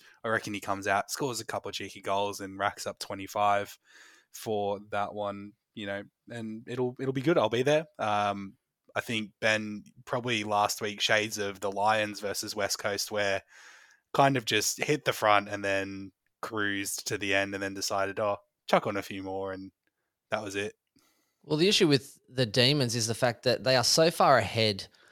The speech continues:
Speaker 2: and they're a game clear that they don't have to bust their balls, Manscaped, um, to get themselves ahead and <laughs> ahead. That's a double pun, right? There we go.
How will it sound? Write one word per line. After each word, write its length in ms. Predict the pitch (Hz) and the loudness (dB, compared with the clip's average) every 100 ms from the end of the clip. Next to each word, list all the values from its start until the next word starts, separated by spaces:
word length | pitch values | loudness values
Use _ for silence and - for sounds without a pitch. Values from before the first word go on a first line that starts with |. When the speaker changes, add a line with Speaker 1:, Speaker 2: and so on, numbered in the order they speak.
| _ | _
Speaker 2:
and 140 | 135 131 | 0 6
they're 120 | 120 | 6
a 60 | 113 | 6
game 340 | 135 131 123 | 4 4 2
clear 440 | - - 139 113 | -2 4 6 6
that 100 | 107 | 4
they 120 | 123 127 | 4 4
don't 220 | 190 139 | 4 0
have 360 | - 127 151 | 0 0 2
to 320 | - 175 107 110 | 4 4 4 2
bust 240 | 131 123 - | 2 4 2
their 140 | 110 | 2
balls, 500 | 107 113 107 104 - - _ _ | 4 4 4 0 -6 -8 _ _
Manscaped, 500 | 120 107 - 110 - - - - | 0 0 2 0 -2 -10 -8 4
um, 320 | 131 131 131 | 6 8 6
to 380 | - 151 143 139 | 6 6 6 4
get 200 | 123 170 | 6 6
themselves 420 | 147 135 147 127 | 6 6 8 8
ahead 400 | 117 98 139 120 104 - _ | 6 2 2 0 -6 -16 _
and 420 | - 139 139 135 - | 0 2 0 -2 -8
<laughs> 80 | - | -4
ahead. 520 | 127 127 101 123 104 - | 0 2 4 2 0 -4
That's 240 | - 220 170 | 0 4 4
a 100 | 123 | 6
double 260 | 151 123 | 6 4
pun, 180 | 117 110 | 4 2
right? 200 | 104 147 | 6 6
There 100 | 135 | 6
we 60 | 123 | 4
go. 140 | 107 | 2